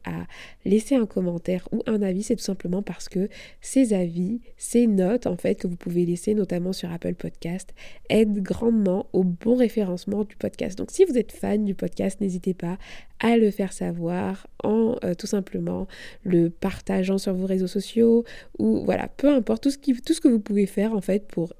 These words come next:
aider ce por-, podcast à grandir me fera plaisir. Donc merci à vous tous qui me faites déjà vos retours par rapport aux épisodes. Je suis ravie que tout ça vous plaise et, euh, je suis ravie de continuer cette aventure avec vous encore en deux mille vingt et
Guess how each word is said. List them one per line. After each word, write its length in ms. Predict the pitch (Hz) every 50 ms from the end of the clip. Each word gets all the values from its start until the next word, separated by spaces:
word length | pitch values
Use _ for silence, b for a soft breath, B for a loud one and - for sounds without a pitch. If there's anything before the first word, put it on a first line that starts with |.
| -
aider 240 | 233 226 202 220 214
ce 100 | - 214
por-, 220 | 190 - 175 - - - - -
podcast 420 | - 196 190 - 202 196 185 - - -
à 140 | 196 180
grandir 480 | 180 175 170 180 175 170 185 202 226 233 B B B B B B -
me 220 | 190 202 240 277
fera 340 | 285 - - 247 226 233 240
plaisir. 420 | 240 - 240 233 214 233 226 196
Donc 140 | 185 196 - -
merci 400 | - 220 247 262 - - - 269
à 80 | 226 196
vous 160 | 190 185 190 180
tous 240 | - - 254 254 -
qui 140 | - - 185
me 160 | 180 175 170
faites 300 | 170 - - 180 180 180
déjà 320 | 185 180 180 175 196 196
vos 200 | 185 175 175 160
retours 420 | 170 - 226 240 233 - - 240 247
par 120 | - 190
rapport 240 | 175 180 - 175 175
aux 80 | 180
épisodes. 540 | 175 170 170 - - 180 175 180 175 180 196 B B B B B B B
Je 100 | - 190
suis 220 | 180 - - 190
ravie 340 | 190 - 214 220 208 247 240
que 100 | - 214
tout 120 | - 202
ça 180 | 196 - 185 180
vous 120 | 180 185
plaise 640 | 175 - - - 180 170 170 170 180 196 190 190 190 - - -
et, 260 | 196 196 196 208 - - -
euh, 200 | 170 165 165 170
je 80 | 175 170
suis 160 | - - 185
ravie 220 | 170 175 175 196
de 100 | 202 202
continuer 380 | 185 - 190 190 - - 202 220
cette 140 | 214 - 190
aventure 360 | 180 175 175 170 - - 214
avec 200 | 196 180 175 185
vous 260 | 175 175 190 220 254 B B B B B B B B - -
encore 540 | 220 220 208 - - 175 175 185 190 - -
en 180 | - 175 175 170
deux 180 | 180 180 262
mille 260 | 311 359 403 403 415 415
vingt 280 | 427 427 427 - - 415
et 120 | 415 415